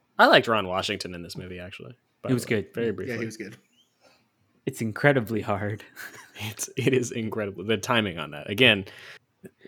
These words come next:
Speaker 1: there's nothing, um, that Aaron Sorkin does better than, uh, timing. Very important. Timing is everything. Comedy, drama.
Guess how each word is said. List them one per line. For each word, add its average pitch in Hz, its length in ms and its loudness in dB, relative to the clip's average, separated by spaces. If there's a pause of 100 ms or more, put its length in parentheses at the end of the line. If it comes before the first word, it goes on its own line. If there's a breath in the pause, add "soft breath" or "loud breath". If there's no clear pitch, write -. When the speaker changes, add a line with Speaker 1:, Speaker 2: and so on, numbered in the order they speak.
(160 loud breath)
Speaker 1:
there's 107 340 2
nothing, 107 540 2 (280)
um, 90 680 -4
that 92 260 -10
Aaron 95 220 -2
Sorkin 87 360 -10
does 87 260 -10
better - 300 -12
than, - 300 -18 (220)
uh, 104 160 -18 (120)
timing. - 380 -16 (880 loud breath)
Very - 160 -12
important. - 340 -18 (800)
Timing 107 280 -2
is 95 100 -4
everything. 101 360 -10 (240)
Comedy, 104 480 -4 (640)
drama. 98 340 -10